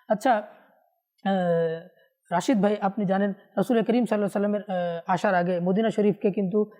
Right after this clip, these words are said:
ইয়াসরাব বলা হতো, হ্যাঁ? আহ, কিন্তু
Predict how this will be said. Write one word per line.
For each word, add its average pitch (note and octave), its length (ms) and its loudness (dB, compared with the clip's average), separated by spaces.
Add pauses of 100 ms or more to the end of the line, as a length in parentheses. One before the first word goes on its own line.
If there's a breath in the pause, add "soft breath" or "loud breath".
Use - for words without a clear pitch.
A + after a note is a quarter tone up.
(100)
ইয়াসরাব G#3 320 0
বলা F3 200 2
হতো, C#3+ 280 -6 (800)
হ্যাঁ? A#3+ 120 -4
আহ, E3+ 920 -8 (180)
কিন্তু A#3 380 2